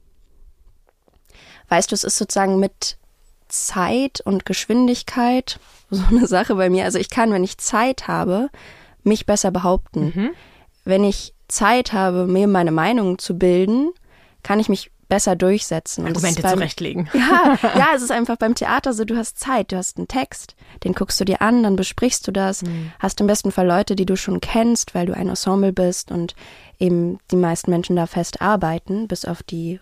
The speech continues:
Speaker 1: Regie und die Leute, die eben mitgebracht werden. Und dadurch fühle ich mich schon von vornherein wohler
Speaker 2: Mhm.
Speaker 1: und kann mehr für mich auch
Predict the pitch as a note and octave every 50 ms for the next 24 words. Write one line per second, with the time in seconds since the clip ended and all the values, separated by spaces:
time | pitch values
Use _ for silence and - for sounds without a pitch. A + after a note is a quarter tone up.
0 | - - F#3 F3+ F#3 G3 G3+ G3 G3 - F3 F3 F3 E3+ E3+ E3+ D#3+ - E3+ F3
1 | F#3 F3+ F3 F3 E3+ E3+ F#3 - - F#3+ - - - F3 - - - - F3+ F3
2 | F3+ F#3 F#3 - - - - - - - - - - _ _ _ _ _ - G3
3 | F#3 G3+ G3 G3+ G#3 - - - A3+ A#3 A#3 - G#3+ G3 G3 - - - G3 F#3+
4 | F#3 F#3 - - G3 F#3+ F#3 - F#3+ G3 G3+ F#3+ F#3 F3+ F3+ F3+ F3+ F#3+ G3 G#3+
5 | G#3+ E3 D#3 D#3+ D#3+ - - - F3+ E3 D#3+ D#3 D3+ E3 F#3+ F#3+ - G3+ F#3+ F#3+
6 | F#3 F#3+ G3 G3 G3+ - - F#3+ F#3+ F#3+ F#3+ - - - F3+ -